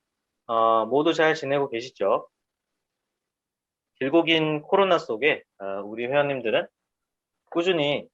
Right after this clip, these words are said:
열심히 개인의 습관을 해 나가고 계실 거라고 알고 있습니다. 어, 오늘은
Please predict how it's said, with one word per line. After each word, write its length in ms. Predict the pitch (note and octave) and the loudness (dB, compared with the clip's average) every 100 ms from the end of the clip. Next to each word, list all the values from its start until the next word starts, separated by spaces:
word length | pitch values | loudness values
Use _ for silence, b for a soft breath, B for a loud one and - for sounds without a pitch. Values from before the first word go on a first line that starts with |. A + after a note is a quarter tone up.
| - | -8
열심히 680 | A2+ B2+ - B2+ A#2+ E3 - _ _ | -6 -6 -8 -6 -2 -4 -6 _ _
개인의 260 | G2+ G#2 G#2+ | -6 -4 -4
습관을 580 | - - B2+ B2 B2+ - | -4 0 0 2 -2 0
해 80 | C#3 | 0
나가고 580 | G#2+ G#2 A2+ B2+ B2+ - _ | 2 2 2 2 0 -4 _
계실 220 | A2 B2+ | -6 -2
거라고 500 | B2+ G#2 F#2+ F3 - - _ _ _ _ _ _ _ _ _ - | 2 2 2 2 0 -6 _ _ _ _ _ _ _ _ _ -8
알고 220 | G#2+ G#2 | -6 -6
있습니다. 520 | G2 - E2+ F#2 F#2 - _ _ _ _ _ _ _ _ _ _ - | -8 -14 -12 -8 -8 -12 _ _ _ _ _ _ _ _ _ _ -4
어, 540 | A2+ A2+ A2+ A2+ A2+ - | 0 4 4 4 0 -2
오늘은 680 | D#3+ G#3+ F#3+ G3+ E3+ G#2 | 0 4 6 6 4 0